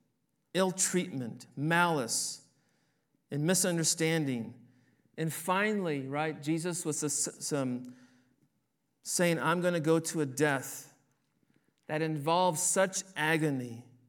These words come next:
spiritual even more than physical,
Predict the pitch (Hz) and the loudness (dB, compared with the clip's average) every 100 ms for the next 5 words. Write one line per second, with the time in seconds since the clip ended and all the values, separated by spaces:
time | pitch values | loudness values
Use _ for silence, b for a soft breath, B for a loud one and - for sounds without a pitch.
0 | _ _ _ _ _ _ _ _ _ _ | _ _ _ _ _ _ _ _ _ _
1 | _ _ _ _ _ _ _ _ _ _ | _ _ _ _ _ _ _ _ _ _
2 | _ _ _ _ - - - 190 202 202 | _ _ _ _ -4 -2 2 4 4 4
3 | 165 147 156 170 180 165 160 156 151 139 | 2 2 0 0 0 2 2 0 -2 -4
4 | 147 143 139 120 110 | -4 -4 -4 -6 -6